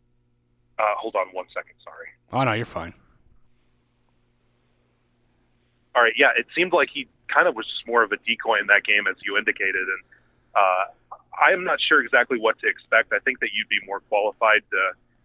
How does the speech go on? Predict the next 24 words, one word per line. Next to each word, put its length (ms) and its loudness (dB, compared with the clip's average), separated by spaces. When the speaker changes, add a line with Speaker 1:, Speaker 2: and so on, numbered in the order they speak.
Speaker 1:
discuss 400 0
exactly, 640 0
you 120 -6
know, 180 2
what 200 2
to 40 -4
expect 440 0
out 100 4
of 80 -4
him. 180 -4
You've 160 -8
been 160 -4
watching 360 0
him 120 -10
all 160 0
year. 280 4
I 100 6
just 220 -8
know 120 0
that 160 -2
Devontae 480 0
Graham 360 2
is, 80 -18
uh, 60 0